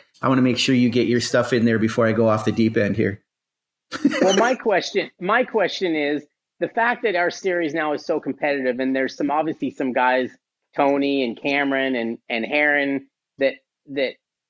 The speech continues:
Speaker 2: that have made a name for themselves, um, in one way or another. D-, do you, I mean, is it to the point now where winning a few races here is enough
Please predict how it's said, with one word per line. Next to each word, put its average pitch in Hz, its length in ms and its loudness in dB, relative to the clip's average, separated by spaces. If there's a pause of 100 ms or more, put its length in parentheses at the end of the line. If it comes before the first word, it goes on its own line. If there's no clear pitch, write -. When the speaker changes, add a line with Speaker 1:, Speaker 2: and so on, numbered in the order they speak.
Speaker 2:
that 135 140 -2
have 160 240 2
made 143 280 -2
a 131 40 -2
name 135 320 -2
for 135 80 -4
themselves, 117 680 -2 (120)
um, 110 320 -2
in 127 140 -2
one 135 220 0
way 131 140 2
or 117 100 0
another. 117 460 -2 (640)
D-, - 160 -4 (100)
do 180 80 -4
you, - 120 -4 (200)
I 170 80 2
mean, 185 160 2
is 170 100 2
it - 200 -6
to 214 80 2
the 190 80 0
point 240 320 -2
now 196 160 2
where 175 140 2
winning 165 300 0
a 160 60 0
few 170 240 -2
races 147 400 -2
here 165 440 -2 (280)
is 147 180 -4
enough 143 360 0